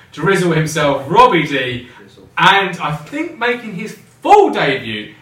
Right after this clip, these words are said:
Speaker 1: finally back from fitness. Toto Cialo's back fully fit, so is Neil Moles. Is there a correlation?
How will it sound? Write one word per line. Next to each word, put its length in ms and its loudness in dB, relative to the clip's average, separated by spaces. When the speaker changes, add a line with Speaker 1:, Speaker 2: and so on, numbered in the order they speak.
Speaker 1:
finally 500 4
back 240 -4
from 160 -8
fitness. 560 -8
Toto 360 2
Cialo's 420 -2
back 300 -4
fully 240 -6
fit, 440 -4
so 220 0
is 100 2
Neil 180 -2
Moles. 460 -2
Is 180 2
there 180 -2
a 40 -8
correlation? 760 -4